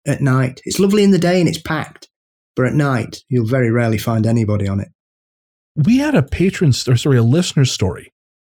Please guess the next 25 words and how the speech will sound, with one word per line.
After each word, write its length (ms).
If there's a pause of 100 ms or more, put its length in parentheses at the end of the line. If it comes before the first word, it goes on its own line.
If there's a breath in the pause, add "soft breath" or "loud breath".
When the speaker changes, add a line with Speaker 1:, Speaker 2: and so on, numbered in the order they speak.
Speaker 2:
from, 300
I 80
wanna 300
say, 180
Madagascar, 960 (400)
which 200
had 140
a 40
Speaker 1:
Mm. 120
Speaker 2:
similar 300
vibe. 360 (600)
Speaker 1:
I 40
mean, 140
I 120
was 160
once 240
on 80
a 40
beach 300
in 120
Greece 580 (340)
in 140
a 60
hidden 360
cove 600